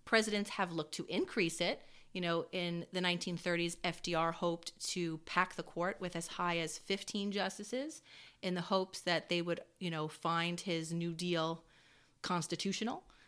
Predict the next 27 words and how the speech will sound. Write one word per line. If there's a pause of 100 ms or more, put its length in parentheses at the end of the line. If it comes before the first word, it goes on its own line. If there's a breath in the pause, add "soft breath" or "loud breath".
(160 loud breath)
Uh,
but
that,
of
course,
did
not (120)
happen. (320 soft breath)
The
judicial
branch (500)
gives
themselves (420)
their
power. (340 loud breath)
The
case
itself
is
not
important,
but (300 loud breath)
what
the
Supreme
Court
establishes